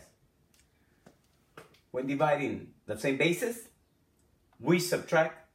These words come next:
the exponent. Let's look at the first example.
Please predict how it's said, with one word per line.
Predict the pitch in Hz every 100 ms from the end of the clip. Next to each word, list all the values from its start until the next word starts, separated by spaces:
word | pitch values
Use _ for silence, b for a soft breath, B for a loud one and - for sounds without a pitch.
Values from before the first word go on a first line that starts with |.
| _
the | 127
exponent. | 131 - 117 80 65 - _ _ _ _ _ _ _ _ _ _ _ _ _ _ _ -
Let's | 180 180
look | 190
at | 160
the | 143
first | 139 127
example. | 113 90 - -